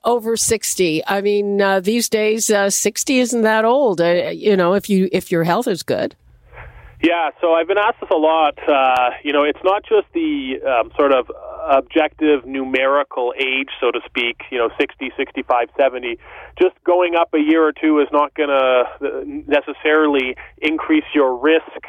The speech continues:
Speaker 2: substantially. What we do know is that older age, um, is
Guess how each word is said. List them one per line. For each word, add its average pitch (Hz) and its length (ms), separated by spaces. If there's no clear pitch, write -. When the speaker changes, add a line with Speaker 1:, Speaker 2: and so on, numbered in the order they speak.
Speaker 2:
substantially. 135 840
What 143 160
we 143 280
do 202 200
know 139 260
is 135 120
that 143 120
older 151 400
age, 147 320
um, 127 540
is 147 100